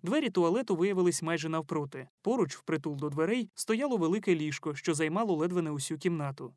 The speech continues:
На ньому спала молода мексиканка. Я постояв біля дверей, а потім повернувся. Господар дому звернувся до мене англійською. «Дон Хуан каже, що ти з Південної Америки. Водиться у вас там мескаліто?» «Ні», — сказав я. «Такого я щось не чув».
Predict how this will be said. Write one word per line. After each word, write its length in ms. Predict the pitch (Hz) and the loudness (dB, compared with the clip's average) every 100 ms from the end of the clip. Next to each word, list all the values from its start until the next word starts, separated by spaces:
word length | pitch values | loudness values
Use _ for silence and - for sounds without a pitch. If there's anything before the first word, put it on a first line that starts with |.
| _ - | _ -2
На 120 | 165 | 0
ньому 220 | 180 214 | 2 0
спала 340 | 147 - 151 170 | 0 -2 0 0
молода 340 | 156 156 147 | 0 0 -2
мексиканка. 680 | 143 139 185 156 139 - - _ _ - | -6 -4 -4 -4 -6 -8 -16 _ _ -2
Я 140 | 160 | 0
постояв 460 | 151 151 - 156 147 | 0 -2 -2 -2 -2
біля 200 | 143 147 | -4 -4
дверей, 420 | 143 151 190 226 - _ | -2 0 0 -2 -8 _
а 100 | 233 | -4
потім 320 | 160 147 160 | -4 -4 -4
повернувся. 680 | 143 156 175 139 131 - - _ _ | -4 -4 -4 -6 -8 -12 -14 _ _
Господар 460 | - 185 - 294 214 | 0 0 2 2 2
дому 260 | 165 233 196 | 4 4 2
звернувся 480 | 156 156 180 - | 0 0 0 0
до 100 | 170 | 0
мене 280 | 160 147 147 | 0 0 0
англійською. 680 | 170 180 180 135 135 123 - _ - | 0 0 -2 -2 -8 -12 -16 _ 2
«Дон 220 | 175 269 | 4 4
Хуан 380 | 214 180 226 226 | 6 6 6 4
каже, 300 | 190 214 220 | 4 4 2
що 200 | - 160 | 2 0
ти 140 | 220 | 0
з 60 | - | 0
Південної 560 | 202 147 180 202 202 | 0 4 4 4 4
Америки. 600 | 180 151 175 254 180 123 - | 4 4 2 0 -2 -4 -6
Водиться 420 | - 170 311 - 302 | 0 4 4 4 4
у 80 | |
вас 180 | 208 156 | 4 4
там 180 | - 156 | 4 2
мескаліто?» 640 | 175 180 226 208 147 147 - _ | 2 2 2 2 0 -6 -12 _
«Ні», — 220 | 156 156 | -4 -4
сказав 360 | 143 - 147 151 | -4 -4 -4 -4
я. 260 | 147 156 143 _ - | -4 -6 -8 _ -4
«Такого 360 | 156 170 170 | -2 0 -2
я 100 | 214 | -2
щось 280 | 185 - 147 | -4 -4 -4
не 100 | 196 | -6
чув». 320 | 190 147 139 | -6 -8 -8